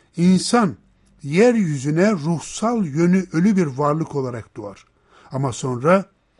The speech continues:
Eğer bir kimse İsa'nın sözünü işitir ve onu gönderene iman ederse sonsuz yaşama sahip olur. Yargılanmaya gelmez ama ruhsal ölümden sonsuz yaşama geçmiştir.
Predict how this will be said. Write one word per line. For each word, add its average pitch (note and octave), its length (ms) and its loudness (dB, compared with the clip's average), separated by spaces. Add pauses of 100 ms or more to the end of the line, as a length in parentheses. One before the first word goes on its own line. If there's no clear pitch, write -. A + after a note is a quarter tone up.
(200)
Eğer C3+ 320 0
bir G#3 200 2
kimse F#3 440 0 (360)
İsa'nın F3 440 2
sözünü F3 520 0
işitir - 560 -2 (400)
ve D3+ 300 -2
onu F#3+ 320 2
gönderene F#3+ 640 4
iman E3+ 280 2
ederse D#3 400 -2
sonsuz F3 520 -2
yaşama D3 600 0 (380)
sahip C#3+ 600 -8 (160)
olur. A#2+ 280 -10 (640)
Yargılanmaya C#3 680 -2
gelmez C#3+ 480 -2
ama D#3 280 -2 (280)
ruhsal G3 520 -4
ölümden C#3 540 -2 (300)
sonsuz C#3+ 760 -2
yaşama B2 420 -6
geçmiştir. - 640 -14